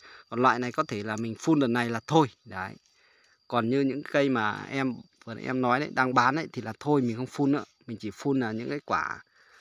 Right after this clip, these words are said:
như những loại này thôi. Đấy là đợt này là đợt phun thứ tám nhá. Đợt phun thứ tám này là đợt phun, à, sâu bệnh quay trở lại thôi. Đấy, phun, à, phòng là phun, à,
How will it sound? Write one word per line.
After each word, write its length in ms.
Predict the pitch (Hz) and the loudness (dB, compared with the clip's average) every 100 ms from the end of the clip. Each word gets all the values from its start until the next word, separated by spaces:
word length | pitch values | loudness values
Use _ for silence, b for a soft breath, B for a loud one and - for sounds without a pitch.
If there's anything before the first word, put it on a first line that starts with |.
| b b b b | b b b b
như 80 | 131 | -2
những 220 | 135 151 | 0 4
loại 160 | 143 110 | 4 4
này 120 | 117 | -2
thôi. 140 | 143 127 _ _ | -4 -4 _ _
Đấy 220 | 104 120 | -10 -10
là 180 | 120 107 | -8 -8
đợt 200 | 101 107 - | -6 -8 -8
này 80 | 110 | -10
là 140 | 104 | -8
đợt 200 | 104 107 | -10 -12
phun 240 | - 123 | -8 -6
thứ 80 | 120 - | -6 -2
tám 280 | 113 117 147 | 0 2 2
nhá. 140 | 156 - _ - | 0 -6 _ -18
Đợt 140 | 98 | -18
phun 240 | - 123 113 | -8 -6 -6
thứ 120 | 123 - | -10 -6
tám 260 | 110 147 | -2 0
này 100 | 147 | 0
là 120 | 113 | -2
đợt 160 | 110 113 - B B B B B | -6 -10 -12 B B B B B
phun, 420 | - 143 139 135 | -2 2 4 6
à, 220 | 120 110 110 | 4 2 -2
sâu 280 | - 151 147 | -2 0 2
bệnh 280 | 123 101 | 0 -2
quay 240 | - 156 156 | -2 2 2
trở 180 | 139 120 | 2 0
lại 180 | 110 | 0
thôi. 140 | - 147 - b b b _ _ _ _ _ _ | 0 -6 -6 b b b _ _ _ _ _ _
Đấy, 240 | 117 127 143 | -6 -4 -4
phun, 320 | - 139 131 | 0 2 2
à, 160 | 120 110 | 0 -2
phòng 360 | - 123 110 - _ _ _ | 0 0 -2 -8 _ _ _
là 180 | 110 101 | -12 -10
phun, 340 | - 131 120 | -4 -4 -2
à, 280 | 113 110 104 | -2 -2 -4